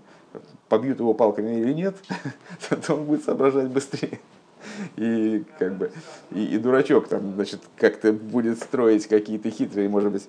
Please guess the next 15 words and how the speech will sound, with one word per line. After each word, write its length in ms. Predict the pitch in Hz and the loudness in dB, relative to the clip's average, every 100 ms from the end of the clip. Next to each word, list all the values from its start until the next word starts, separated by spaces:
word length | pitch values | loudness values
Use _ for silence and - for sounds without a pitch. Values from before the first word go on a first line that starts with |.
| - - - - | -18 -20 -18 -6
э, 1000 | 107 98 98 98 98 98 101 101 104 104 - - - _ - - | 0 4 4 6 6 6 6 6 4 0 -14 -20 -20 _ -20 -16
э, 400 | 50 50 - 87 - 82 | -6 -4 -4 -6 -10 -6
хитрые 380 | - 139 123 117 | 0 2 4 6
логические 480 | 113 113 117 - 110 | 6 4 2 -2 -2
построения, 640 | 110 - 123 123 104 98 98 98 101 | 0 2 2 4 2 -2 -4 -4 0
окажется 400 | 101 120 107 107 | 2 4 2 0
способным 520 | - 113 156 113 101 | 0 2 2 0 -4
на 100 | 101 | -4
хитрые 280 | 123 107 104 | -6 -2 -2
логические 420 | 98 113 104 110 | -2 -4 -6 -8
построения. 440 | 95 - 95 - 78 - - - | -6 -2 -2 -2 -10 -16 -14 -2
Так 160 | 110 123 | 2 8
вот, 200 | 147 143 | 8 10
э, 260 | 135 131 - - _ _ - - | 6 6 -2 -18 _ _ -14 -2
К-, 240 | 87 82 | 0 0